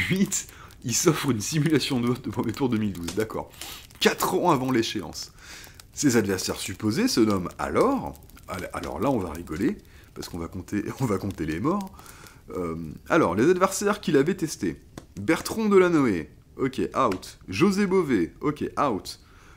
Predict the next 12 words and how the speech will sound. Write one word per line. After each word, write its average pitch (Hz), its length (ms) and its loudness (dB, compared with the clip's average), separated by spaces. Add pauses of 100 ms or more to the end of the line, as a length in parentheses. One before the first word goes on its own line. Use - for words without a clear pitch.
(160)
Arlette 170 360 0
Laguillet, 160 540 2 (100)
out. 113 460 -4 (400)
Philippe 208 440 0
de 202 80 0
Villiers, 160 540 0
ah, 143 200 -4 (1300)
alors, 69 340 -10 (140)
out, 262 580 2
mais 269 520 -2
en 226 260 -4
coulisses. 180 600 -6